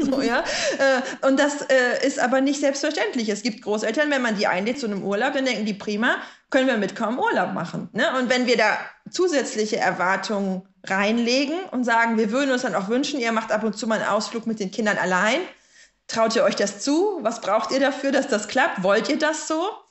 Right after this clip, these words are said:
Speaker 1: Dann müssen wir das auch vorher besprechen.
Speaker 2: Mhm, okay. Jetzt hast du schon das Thema Ausflüge, äh, angesprochen.
Speaker 1: Mhm.
Speaker 2: Und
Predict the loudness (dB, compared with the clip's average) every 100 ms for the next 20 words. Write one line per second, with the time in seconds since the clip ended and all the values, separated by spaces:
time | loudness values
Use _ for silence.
0 | _ -20 -20 -2 0 0 -2 -2 -2 -2
1 | -2 -6 -8 -6 -4 -2 -4 -6 -2 -4
2 | -4 -8 -10 -16 -6 -2 0 -2 -2 -4
3 | -4 -4 -4 -6 -12 -20 -20 -20 -6 -4
4 | -2 -4 -2 0 0 0 0 0 2 0
5 | -2 -4 -2 0 2 2 0 0 0 0
6 | 0 -2 -4 -4 -2 0 0 -4 -8 -16
7 | -16 -18 -20 -8 0 2 4 0 -4